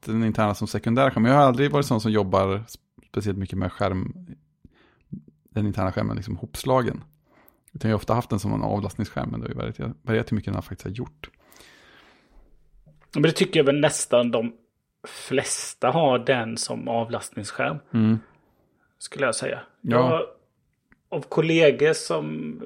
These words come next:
Speaker 2: i stort sett alla på mitt jobb sitter ju med dubbla skärmar.
Speaker 1: Mm.
Speaker 2: Eh, och det finns ju vissa då som kör med dem, eh, nedstängda då. Och
Speaker 1: Mm.
Speaker 2: bara kör de dubbla skärmarna då.
Speaker 1: Just det.
Speaker 2: Eh, men de flesta tror jag kör med den uppe. Och sen har vi några jättekonstiga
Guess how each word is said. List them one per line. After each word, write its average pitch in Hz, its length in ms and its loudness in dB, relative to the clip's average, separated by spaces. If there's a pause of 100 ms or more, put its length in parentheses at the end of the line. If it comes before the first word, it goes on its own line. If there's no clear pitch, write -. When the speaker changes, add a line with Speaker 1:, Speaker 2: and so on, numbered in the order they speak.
(500)
Speaker 2:
i - 20 -6
stort - 200 4
sett - 140 -2
alla 135 460 4
på 143 140 -2
mitt 139 180 2
jobb 123 120 6
sitter - 240 -6
ju 113 40 -2
med 107 100 -2
dubbla 107 300 0
skärmar. 113 300 2 (180)
Speaker 1:
Mm. 101 200 0 (880)
Speaker 2:
Eh, 107 320 -8
och - 200 -12
det 123 80 2
finns 123 180 -2
ju 127 40 0
vissa 123 360 0
då 131 120 6
som 120 380 -4 (200)
kör 110 320 0
med 113 160 0
dem, 104 240 -4 (160)
eh, 110 200 -10
nedstängda 117 520 0
då. 147 60 4
Och - 360 -10
Speaker 1:
Mm. 104 120 0
Speaker 2:
bara 113 160 4
kör 147 120 4
de 110 120 0
dubbla 110 280 0 (260)
skärmarna 123 320 -6
då. 123 60 -14 (440)
Speaker 1:
Just 110 140 -10
det. - 60 -10
Speaker 2:
Eh, 113 420 -6
men 117 140 -2
de 117 80 0
flesta - 560 0
tror 127 200 -2
jag 110 60 -4
kör 120 220 -2
med 113 140 -4
den 117 100 -8
uppe. 120 340 -10 (540)
Och 180 120 -2
sen 156 100 4
har 139 100 6
vi 127 80 4
några 123 260 6
jättekonstiga 120 840 0